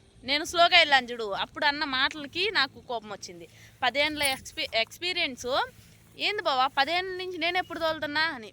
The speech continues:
"పెళ్ళి ఎన్ని సంవత్సరాలు అవుతుంది?" అన్నాడు. "పదకొండు సంవత్సరాలు అవుతుంది బావా" అన్న. "అయితే నువ్వు స్కూటీ ఎప్పుడు నేర్చుకున్నావు చెప్పు?" "ఆ,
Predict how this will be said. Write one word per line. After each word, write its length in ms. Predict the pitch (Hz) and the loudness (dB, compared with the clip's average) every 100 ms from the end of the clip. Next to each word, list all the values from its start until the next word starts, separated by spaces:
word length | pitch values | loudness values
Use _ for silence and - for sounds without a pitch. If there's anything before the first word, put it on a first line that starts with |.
| - | -8
"పెళ్ళి 220 | 311 349 | -2 0
ఎన్ని 160 | 339 339 | -2 -2
సంవత్సరాలు 400 | 339 349 339 320 | -6 -2 -2 -2
అవుతుంది?" 380 | 311 320 320 320 | -4 -4 -2 -2
అన్నాడు. 300 | 226 196 170 277 | -2 -4 -2 0
"పదకొండు 280 | 311 339 | 0 -2
సంవత్సరాలు 380 | 330 320 349 320 | -4 -4 -2 0
అవుతుంది 300 | 269 262 233 | 0 -4 -8
బావా" 280 | 202 196 190 | -4 -2 -2
అన్న. 160 | 180 170 - - - - | -6 -10 -16 -20 -6 0
"అయితే 320 | 277 277 392 | 0 0 -2
నువ్వు 180 | 349 311 | -2 -8
స్కూటీ 300 | - 392 415 | -6 -2 0
ఎప్పుడు 260 | 392 349 | 0 -2
నేర్చుకున్నావు 380 | 320 311 302 294 | -4 -4 -6 -6
చెప్పు?" 320 | 294 285 370 - - - - | -4 -6 -8 -12 -20 -16 -4
"ఆ, 160 | 262 | -2